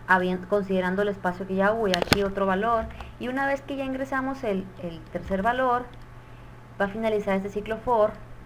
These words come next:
finaliza y se vuelve a repetir ese ciclo for. Pero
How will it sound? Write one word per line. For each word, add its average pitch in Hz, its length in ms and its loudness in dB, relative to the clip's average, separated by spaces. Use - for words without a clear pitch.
finaliza 214 640 -2
y 196 120 0
se 202 100 0
vuelve 185 200 6
a - 20 8
repetir 185 340 4
ese 175 140 -4
ciclo 190 260 -4
for. 226 300 4
Pero 220 260 4